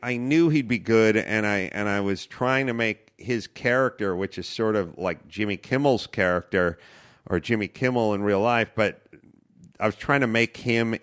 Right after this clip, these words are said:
into somebody that was, like, a little douchey, but, like, tough love, but also kinda trying to help,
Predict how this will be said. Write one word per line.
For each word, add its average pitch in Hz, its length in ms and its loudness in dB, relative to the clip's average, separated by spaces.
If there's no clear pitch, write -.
into 107 680 2
somebody 98 640 0
that 101 380 0
was, 95 200 -2
like, 95 300 2
a 110 100 -6
little 214 540 2
douchey, 175 960 0
but, 123 240 -4
like, 107 320 0
tough - 320 -2
love, 139 720 2
but 113 120 2
also 131 300 2
kinda 160 260 0
trying 160 300 2
to 113 60 2
help, 120 460 0